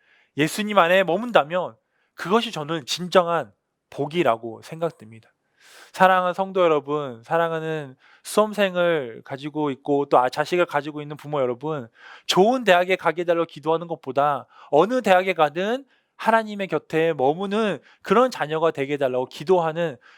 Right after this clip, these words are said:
그런 부모가 되길 소망합니다. 예수를 믿으면 복을 받습니다. 이것이 아니라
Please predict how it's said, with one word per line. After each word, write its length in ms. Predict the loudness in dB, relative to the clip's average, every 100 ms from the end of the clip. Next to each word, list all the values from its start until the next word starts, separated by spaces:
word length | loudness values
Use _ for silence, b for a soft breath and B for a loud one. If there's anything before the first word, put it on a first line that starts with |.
| _
그런 280 | 0 2 0
부모가 340 | -6 -4 -2
되길 240 | -2 -4
소망합니다. 680 | -6 -4 -4 -4 -10 -20 -20 _ _ _ B B B B
예수를 320 | 4 6 2 -2
믿으면 300 | 0 0 2
복을 220 | 2 4
받습니다. 540 | 4 0 0 4 4
이것이 400 | 4 0 0 0
아니라 420 | 0 4 4 4